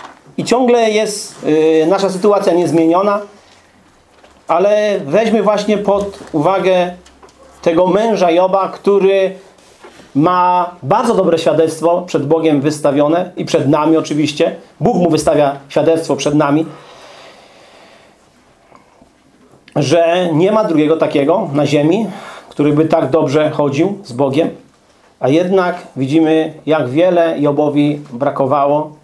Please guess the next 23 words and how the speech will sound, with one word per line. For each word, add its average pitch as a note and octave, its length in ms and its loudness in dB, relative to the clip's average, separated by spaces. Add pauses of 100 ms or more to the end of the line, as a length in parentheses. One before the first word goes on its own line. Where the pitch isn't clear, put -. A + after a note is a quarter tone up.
(140)
A C3 100 -4
cóż G3+ 480 -4
my D#3+ 440 0 (140)
możemy C#3 360 0
powiedzieć? D3 520 -2 (560)
Gdyby G3 540 0 (240)
jeszcze F#3 600 0 (580)
i F3+ 300 2
w - 100 -10
tym G#3+ 200 0
czasie G3 380 0
Job E3+ 260 2
żył, D3+ 400 0
co D#3+ 220 0
my, E3 380 2 (720)
to F#3 200 2
Bóg F#3 300 0
by G#3 240 2
mu G3+ 260 0
zadał F3+ 320 0
jeszcze F#3+ 200 0
jedno A#3 260 2
pytanie. B2 560 -2